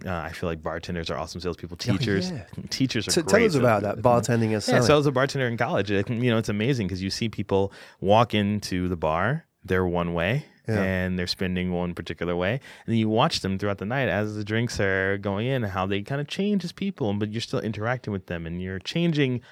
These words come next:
Speaker 1: how you're interacting with them throughout the night. And it's fascinating to see how that loyalty comes. So then when they come back, there's a connection 'cause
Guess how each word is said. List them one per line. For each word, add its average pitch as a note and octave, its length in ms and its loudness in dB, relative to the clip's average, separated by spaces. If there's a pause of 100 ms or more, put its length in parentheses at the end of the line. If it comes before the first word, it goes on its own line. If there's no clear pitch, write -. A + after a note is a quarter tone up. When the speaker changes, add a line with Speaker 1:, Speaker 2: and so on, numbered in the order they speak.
(100)
Speaker 1:
how B2+ 220 2
you're A2+ 180 0
interacting G#2+ 580 0
with F2+ 120 -2
them F2+ 180 -2
throughout F2 220 -6
the G#2+ 60 -8
night. F3 340 0 (460)
And B2+ 120 2
it's A#2 120 -2
fascinating D3 600 -2
to G2 60 -2
see A#2+ 320 2
how G2+ 560 -2 (260)
that F2+ 180 4
loyalty A2+ 440 2
comes. F#2+ 180 -8
So A2+ 60 -6
then A#2+ 100 0
when A2+ 60 -2
they G#2+ 80 -2
come G2+ 180 -8
back, G#2+ 400 2
there's G2+ 260 -4
a G2+ 60 -8
connection F2+ 420 -6
'cause F2+ 240 -10